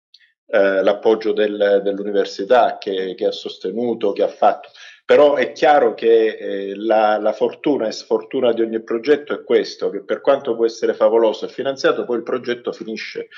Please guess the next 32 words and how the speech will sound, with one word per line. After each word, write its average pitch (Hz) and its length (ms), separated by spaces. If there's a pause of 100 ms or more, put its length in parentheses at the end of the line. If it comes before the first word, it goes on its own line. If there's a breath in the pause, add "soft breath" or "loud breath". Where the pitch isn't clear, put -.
(220 loud breath)
e - 60
nessuno 127 400
pensa 117 280
al 101 160
post - 380
progetto. - 800
Allora, 120 340
se 139 160
il 151 120
progetto 117 560
è 101 100
costruire, 113 840 (460 soft breath)
eh, 92 560 (480 loud breath)
una, 113 400
una, 104 1200
non 104 200
lo 113 100
so, 101 180
digitalizzare 113 680
un 110 100
fondo, - 580
va 98 100
benissimo, 98 640
il 90 80
fondo 104 300
è - 20
digitale. 110 460
Se 170 160
il 175 120
progetto 139 460
invece 113 460
è 95 180